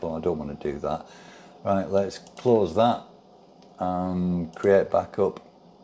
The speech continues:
I'm going to change it from D. I'm gonna change it to F, which is the pen drive. And there's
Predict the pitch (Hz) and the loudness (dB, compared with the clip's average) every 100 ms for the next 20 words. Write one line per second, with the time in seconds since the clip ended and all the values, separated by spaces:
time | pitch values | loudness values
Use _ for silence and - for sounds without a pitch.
0 | _ - - - - - - - - - | _ -20 -20 -20 -20 -20 -20 -20 -14 -8
1 | 104 95 - 123 113 104 - 104 95 78 | -6 -6 2 4 4 2 -2 0 0 -2
2 | - 98 110 117 - - - - - - | 0 2 2 -4 -12 -20 -20 -20 -20 -20
3 | - - 92 - 117 104 92 90 - 101 | -16 -10 -10 -4 0 2 0 -2 -2 -2
4 | - 95 90 - 98 - 98 82 82 - | 0 0 0 -2 -6 -4 -6 -6 -8 -4
5 | 85 82 82 87 - - - - - - | -2 -2 0 0 -2 -6 -16 -20 -20 -20
6 | - - - - - - - - 80 82 | -20 -20 -20 -20 -20 -20 -20 -16 -10 -6
7 | 82 82 80 80 78 - | -4 -2 0 0 -2 -6